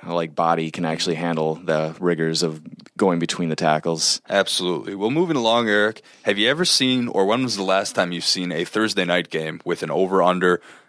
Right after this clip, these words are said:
Speaker 2: of fifty-one and a half? Doesn't happen all that often.
Speaker 1: Yeah, 'cause usually those games are kinda, for lack of a better term, shit shows.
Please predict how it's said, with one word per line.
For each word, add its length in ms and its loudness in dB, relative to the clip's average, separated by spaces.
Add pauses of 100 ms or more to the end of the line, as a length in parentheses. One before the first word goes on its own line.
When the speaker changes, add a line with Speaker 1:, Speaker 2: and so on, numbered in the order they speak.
(140)
Speaker 2:
of 100 -2
fifty-one 540 0
and 100 -4
a 40 -4
half? 400 -6 (520)
Doesn't 220 0
happen 260 0
all 120 0
that 140 0
often. 340 0 (180)
Speaker 1:
Yeah, 180 2
'cause 180 0
usually 260 0
those 200 2
games 300 0
are 80 -2
kinda, 420 -4 (340)
for 220 -2
lack 240 2
of 60 -2
a 60 -4
better 260 2
term, 220 -4
shit 220 0
shows. 480 0